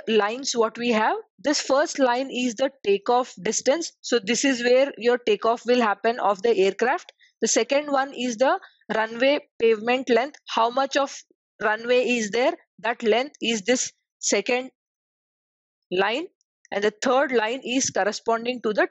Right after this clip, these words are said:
takeoff distance. Okay, and this line which you see here in the other direction,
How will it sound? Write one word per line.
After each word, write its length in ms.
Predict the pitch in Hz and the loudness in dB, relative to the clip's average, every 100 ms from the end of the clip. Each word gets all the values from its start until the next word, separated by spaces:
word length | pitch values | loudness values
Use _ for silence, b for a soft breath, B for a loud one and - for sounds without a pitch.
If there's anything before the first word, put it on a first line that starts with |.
| - | 2
takeoff 520 | 196 - 262 415 - _ _ _ _ | 0 2 0 0 -6 _ _ _ _
distance. 640 | 185 - 190 156 - - - _ _ - | -6 -2 -4 -4 -6 -6 -10 _ _ -6
Okay, 320 | 359 214 165 B B | -4 -2 -6 B B
and 220 | - 294 403 - _ _ _ _ _ _ _ _ - | -6 -4 -6 -14 _ _ _ _ _ _ _ _ -14
this 320 | 185 359 - | 0 0 2
line 320 | 294 262 320 | 0 -2 -2
which 180 | 285 - | -4 -2
you 140 | 285 285 | -2 0
see 260 | 294 294 | 2 2
here 260 | 254 269 302 | 4 2 2
in 120 | 285 | 0
the 100 | 294 | 0
other 400 | - 202 285 311 | 0 2 2 2
direction, 580 | 226 202 202 - 311 | 0 0 -2 0 -2